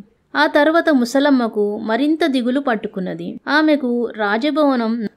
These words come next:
నరకంలాగా అనిపించింది. తాను రాజభవనంలో ఉండడం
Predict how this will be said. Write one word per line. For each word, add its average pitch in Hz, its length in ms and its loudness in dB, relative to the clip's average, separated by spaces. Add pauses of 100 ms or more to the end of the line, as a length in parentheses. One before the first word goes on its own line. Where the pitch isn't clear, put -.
(100)
నరకంలాగా 262 720 2
అనిపించింది. 185 840 -2 (360)
తాను 302 380 4
రాజభవనంలో 262 920 2
ఉండడం 233 460 0